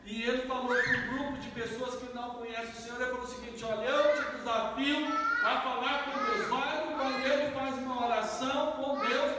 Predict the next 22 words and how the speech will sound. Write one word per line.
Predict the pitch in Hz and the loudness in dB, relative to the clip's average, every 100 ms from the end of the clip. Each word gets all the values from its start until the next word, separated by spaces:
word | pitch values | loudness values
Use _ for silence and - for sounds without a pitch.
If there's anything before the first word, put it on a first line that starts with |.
| - - | -6 -4
para | 247 | -2
ver | 247 262 | 0 0
se | 262 269 | -2 -4
Deus | 254 254 | 0 0
não | 254 254 | 0 -2
vai | 226 220 | -2 -2
mudar | 214 214 202 | -4 -4 -4
a | |
sua | 190 202 190 | -4 -6 -6
vida." | 185 170 - - - | -6 -8 -10 -12 -16
E | 190 | -4
hoje | 208 214 | 0 0
ele | 214 | -2
mandou | 214 214 214 | -4 -4 -4
um | |
recado, | 208 202 180 160 - | -4 -6 -6 -8 -10
que | - 202 | -12 -12
uma | 240 254 | -12 -10
pessoa | 208 202 202 202 202 214 214 214 - - 185 | -6 -6 -6 -8 -4 -4 -4 -8 -12 -10 -8
aceitou | 202 202 208 196 208 | -6 -4 -4 -4 -6
o | 214 | -8
desafio, | 170 175 170 - | -8 -10 -10 -12